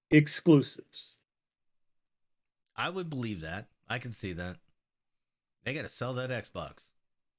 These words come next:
Speaker 2: Well, o-, okay, so they don't have to sell the Xbox, right? They gotta sell
Speaker 1: They
Speaker 2: the
Speaker 1: need to sell
Speaker 2: subscription
Speaker 1: Game Pass.
Speaker 2: service. They gotta
Speaker 1: Yeah.
Speaker 2: sell Game Pass.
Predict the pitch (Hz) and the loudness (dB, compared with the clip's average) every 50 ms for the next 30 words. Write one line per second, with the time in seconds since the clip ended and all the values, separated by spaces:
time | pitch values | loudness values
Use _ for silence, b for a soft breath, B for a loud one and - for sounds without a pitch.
0 | _ _ _ _ _ _ _ _ _ - 175 196 202 175 196 220 214 214 - - | _ _ _ _ _ _ _ _ _ -6 -6 -6 -4 -4 -6 -6 -6 -8 -10 -10
1 | 196 202 214 - 196 190 - - 180 175 180 185 185 196 190 190 165 160 131 107 | -8 -8 -6 -6 -8 -10 -8 -10 -8 -8 -6 -6 -6 -6 -4 -4 -4 -4 -4 -6
2 | - - - 117 101 92 90 82 - - - 76 78 - 123 127 135 123 - - | -10 -8 -8 -6 -6 -4 -6 -6 -8 -10 -12 -12 -12 -8 -8 -8 -8 -8 -14 -20
3 | - _ - 202 202 208 165 - - 151 160 165 190 196 175 160 139 - - 190 | -20 _ -12 -10 -8 -8 -8 0 6 8 10 10 10 8 8 6 4 10 12 12
4 | 185 175 - 175 196 202 208 170 165 151 120 107 82 78 - - - - - - | 12 12 12 12 12 12 12 10 8 8 6 6 0 -6 -8 -10 -14 -16 -20 -20
5 | - - _ _ _ - 135 156 170 170 160 151 147 - 147 143 135 117 113 110 | -20 -20 _ _ _ -8 -6 -6 0 6 8 8 8 6 2 -4 -4 -4 -6 -6
6 | 98 - - 120 - - - | -6 -8 -8 -10 -10 -16 -18